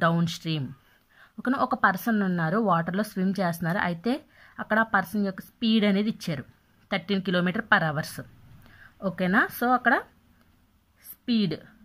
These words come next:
speed of the man is equal to thirteen kilometer per hour. Next, speed of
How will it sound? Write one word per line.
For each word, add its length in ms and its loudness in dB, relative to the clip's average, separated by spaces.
speed 360 -4
of 60 -4
the 100 0
man 220 2
is 100 -2
equal 340 -2
to 60 -2
thirteen 360 0
kilometer 520 0
per 100 0
hour. 200 -2
Next, 260 -4
speed 320 0
of 60 0